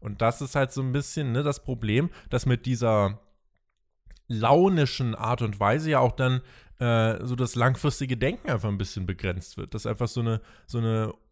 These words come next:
ja, vielleicht gar nicht mal gewollte Kurzfristigkeit einfach ins Produkt reinkommt, dass man merkt, so, wenn man eine Entscheidung getroffen hat, dass man im Nachhinein feststellt, oh,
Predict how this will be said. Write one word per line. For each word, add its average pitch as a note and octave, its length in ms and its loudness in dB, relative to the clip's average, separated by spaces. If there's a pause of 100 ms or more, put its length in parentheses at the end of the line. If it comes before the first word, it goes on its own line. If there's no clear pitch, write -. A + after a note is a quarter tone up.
(120)
ja, B2 160 4
vielleicht B2+ 460 -2
gar B2+ 160 6
nicht E3 100 0
mal E3 80 2
gewollte C3 540 2
Kurzfristigkeit - 800 -2
einfach G#2 240 -4
ins G2+ 140 -4
Produkt G#2 360 -6
reinkommt, G#2+ 440 -2 (260)
dass A2 160 -6
man A2+ 180 0
merkt, A#2 280 2
so, A#2 260 0
wenn A2+ 100 2
man C3+ 160 2
eine A#2 100 -2
Entscheidung B2 380 0
getroffen C3 400 -2
hat, C3 140 -2
dass B2+ 100 -8
man B2 140 0
im G#2+ 400 -4
Nachhinein A2+ 340 0
feststellt, B2 400 -2
oh, E3 380 4